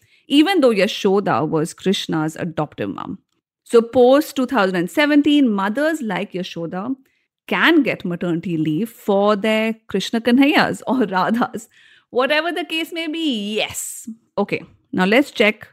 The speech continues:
to what happened to Muthu. In G Muthu versus Tamil Nadu State Transport two thousand and six, the court expanded the meaning of disability and recognized color blindness as a disability. That's being accommodative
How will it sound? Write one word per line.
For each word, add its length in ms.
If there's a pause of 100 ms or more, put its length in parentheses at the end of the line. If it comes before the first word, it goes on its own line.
(140)
to 60
what 220
happened 340
to 80
Muthu. 400 (460)
In 240
G 180
Muthu 460
versus 320
Tamil 320
Nadu 340
State 380
Transport 440
two 120
thousand 280
and 160
six, 380
the 140 (100)
court 320
expanded 800
the 80
meaning 240
of 100
disability 720
and 300
recognized 640
color 320
blindness 640
as 200
a 60
disability. 640 (240)
That's 300
being 560
accommodative 800